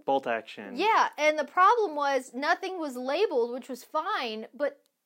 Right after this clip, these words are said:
Speaker 2: there were so many different combinations, there was no actual way I could assemble them according to the pictures on the box the way you asked me to.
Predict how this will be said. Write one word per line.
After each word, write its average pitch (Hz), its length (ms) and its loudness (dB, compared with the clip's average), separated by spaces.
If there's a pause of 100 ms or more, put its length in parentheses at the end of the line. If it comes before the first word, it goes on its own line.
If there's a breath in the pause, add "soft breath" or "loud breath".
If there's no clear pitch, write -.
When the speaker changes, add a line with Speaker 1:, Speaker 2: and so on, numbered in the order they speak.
(160)
Speaker 2:
there 311 120 0
were 320 80 -2
so 381 220 -2
many 370 140 -4
different 339 280 -6
combinations, 285 720 -4
there 285 160 -4
was 247 180 -8
no 294 400 2
actual 349 440 0
way 294 280 -4
I 254 120 -2
could 247 160 -8
assemble 330 420 -2
them 247 180 -2
according 285 340 -4
to 269 60 -8
the 233 120 -4
pictures 254 320 -10
on 254 120 -4
the 208 60 -6
box 233 300 -2
the 240 60 -8
way 220 100 -6
you 196 80 -6
asked 226 240 -2
me 196 100 -16
to. - 80 -20